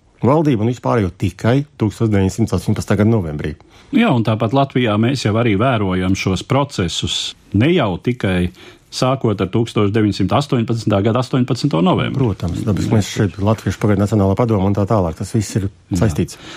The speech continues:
Speaker 2: Tā ka mēs arī varam nosaukt vismaz tūkstoš deviņsimt septiņpadsmitā gada pirmo decembri pēc jaunā stila,
Speaker 1: Jā, protams.
Speaker 2: kā pirmo pašnoteikšanās prasības pieteikumu no latviešu
Speaker 1: Protams.
Speaker 2: puses. Tā ka būtībā sinhroni patiešām.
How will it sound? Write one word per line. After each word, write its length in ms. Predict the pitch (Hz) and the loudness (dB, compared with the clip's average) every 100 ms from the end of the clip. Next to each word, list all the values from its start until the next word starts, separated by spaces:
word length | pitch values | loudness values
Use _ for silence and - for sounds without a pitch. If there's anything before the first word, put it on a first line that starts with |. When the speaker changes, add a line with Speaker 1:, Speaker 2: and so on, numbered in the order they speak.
| - | -8
Speaker 2:
Tā 160 | - 90 | -2 0
ka 120 | 95 | 2
mēs 220 | 101 101 143 | 2 2 2
arī 200 | 156 110 | 2 2
varam 320 | 117 117 101 | 2 2 2
nosaukt 720 | 104 107 - 92 90 - - - - - - - - | 2 0 0 0 0 -4 -12 -20 -20 -20 -20 -10 0
vismaz 480 | 139 180 196 147 117 | 2 2 2 2 0
tūkstoš 400 | 127 117 107 98 | -2 0 0 2
deviņsimt 460 | 101 98 90 98 95 | 2 2 2 0 0
septiņpadsmitā 720 | 113 101 90 101 - 95 90 92 | 0 0 -2 -2 -2 0 0 0
gada 380 | 101 95 85 80 | 0 0 0 0
pirmo 340 | - 92 82 90 | 0 0 0 0
decembri 480 | 120 - 90 85 - | 0 0 0 -2 0
pēc 240 | 90 98 | -2 2
jaunā 320 | 98 85 78 | 0 0 -2
stila, 440 | 76 - 95 98 95 | -2 -2 0 0 -2
Speaker 1:
Jā, 20 | |
protams. 380 | 90 - - 113 | -6 -14 -4 0
Speaker 2:
kā 100 | 98 90 | 0 0
pirmo 460 | 123 120 107 92 90 - | 0 2 2 0 -2 -2
pašnoteikšanās 1040 | 107 - 98 85 87 - 90 87 87 - - - _ | -2 0 -2 0 -2 0 0 2 0 -6 -12 -14 _
prasības 480 | 104 101 98 85 82 | -2 0 -2 -2 -4
pieteikumu 640 | - 95 80 76 76 80 76 | -2 -2 -2 -4 -2 0 2
no 120 | 80 | 2
latviešu 460 | 87 90 101 98 87 | 2 0 0 0 -2
Speaker 1:
Protams. 60 | 82 | -4
Speaker 2:
puses. 300 | - - - | -6 -6 -2
Tā 140 | 101 95 | -2 0
ka 80 | 92 | 0
būtībā 540 | 104 123 117 101 101 | 2 2 0 0 0
sinhroni 640 | - 127 107 - 73 69 | 0 0 0 -2 -6 -6
patiešām. 540 | - 76 92 - 76 | -8 -4 -4 -4 -8